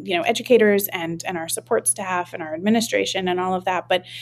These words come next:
does your department also do some work with educating families, what to look for, how to respond? Do you all get the opportunity to work with the community or the families or the, the school district,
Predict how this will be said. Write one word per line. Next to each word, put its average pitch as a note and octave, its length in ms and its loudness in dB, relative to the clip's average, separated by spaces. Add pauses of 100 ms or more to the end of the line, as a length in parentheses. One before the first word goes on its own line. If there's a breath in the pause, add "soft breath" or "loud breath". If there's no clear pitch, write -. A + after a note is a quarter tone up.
(120)
does C4 160 8
your C#4 120 6
department C#4 400 2
also A#3 280 2
do C4 140 2
some A#3+ 200 0
work A3+ 240 2
with A3 200 4
educating A3 420 2
families, B3+ 560 2
what F#3+ 180 2
to G#3 100 -10
look G3 260 -2
for, F3 200 0
how G3 200 -4
to F3 80 2
respond? F#3 520 -4
Do G3+ 80 -8
you G3 80 2
all F#3+ 120 4
get F#3 180 -2
the G3+ 100 0
opportunity F#3 640 -2
to F#3 140 -8
work F3 320 -2
with F#3 120 -4
the F3+ 80 -4
community F3+ 520 0
or E3+ 120 2
the E3+ 100 0
families E3+ 560 -2
or D#3+ 140 0
the, E3 240 2 (140)
the F3 60 -8
school F3 280 2
district, E3+ 480 0